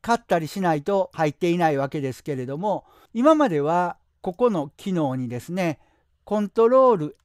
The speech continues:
Mを押すと、このようにメロダインがかかったわけです。でも、この機能だけじゃなくって、今までのインサートと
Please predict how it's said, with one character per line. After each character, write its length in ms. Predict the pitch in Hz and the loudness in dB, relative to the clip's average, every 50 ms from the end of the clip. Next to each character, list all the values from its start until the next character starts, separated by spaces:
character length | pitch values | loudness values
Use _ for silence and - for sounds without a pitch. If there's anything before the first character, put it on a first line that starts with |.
| _ | _
M 340 | 233 240 262 220 190 151 - - _ | 6 6 6 6 4 0 -4 -6 _
を 220 | 156 151 147 165 | -4 -4 -2 -2
押 140 | 196 196 - | -4 -6 -6
す 100 | - - | -8 -6
と、 380 | _ 233 233 226 214 165 - - _ _ _ _ _ _ _ | _ 2 2 2 2 0 -2 -6 _ _ _ _ _ _ _
こ 120 | - 240 | -2 -2
の 140 | 233 247 247 | 0 0 0
よ 200 | 247 247 247 226 | 2 0 0 0
う 40 | 170 | 0
に 380 | 165 175 190 202 202 214 240 - _ _ | -2 -2 -4 -4 -6 -6 -10 -14 _ _
メ 160 | 190 190 196 | -4 0 2
ロ 120 | 214 240 | 4 4
ダ 140 | 226 220 202 | 6 6 4
イ 120 | 175 151 147 | 4 2 -2
ン 80 | 147 | 0
が 300 | 156 185 196 196 196 - _ _ _ _ | 2 4 4 4 2 -2 _ _ _ _
か 140 | - 214 208 | -6 -6 0
か 100 | - 190 | 0 0
っ 100 | 175 - | 0 0
た 120 | - 143 | -4 -4
わ 120 | 131 127 117 | -4 -4 -6
け 120 | - 139 | -6 -8
で 180 | 120 127 131 117 | -8 -8 -8 -10
す。 200 | - - _ _ _ _ _ _ - | -10 -16 _ _ _ _ _ _ -6
で 160 | 190 247 262 | 0 2 2
も、 360 | 233 208 202 196 196 196 - _ _ | 4 4 4 2 2 0 -2 _ _
こ 100 | - 262 | -4 -2
の 220 | 262 262 269 254 240 _ _ | 0 0 0 -2 -4 _ _
機 140 | - 269 254 | -4 -2 0
能 180 | 233 190 156 147 | 0 0 0 0
だ 160 | 151 180 185 | -2 -2 -2
け 120 | - 208 | -2 -2
じ 80 | 170 170 | -2 -2
ゃ 60 | 147 | -2
な 140 | 156 180 180 | -2 -2 -4
く 120 | - 156 | -4 -8
っ 20 | 127 | -10
て、 480 | - _ _ - 190 185 180 180 - _ _ _ _ _ | -10 _ _ -2 0 0 0 0 -4 _ _ _ _ _
今 220 | - 202 220 269 269 | -4 0 0 2 2
ま 140 | 277 254 214 | 2 0 0
で 120 | 175 143 | 0 -2
の 260 | 147 175 180 175 - _ | -2 -4 -6 -6 -8 _
イ 100 | 226 175 | -4 -2
ン 140 | 175 170 156 | -2 -2 -2
サ 160 | - 254 240 | 0 2 2
ー 60 | 208 | 2
ト 140 | - 170 143 | 0 -2 -8
と 180 | - 147 - | -10 -10 -12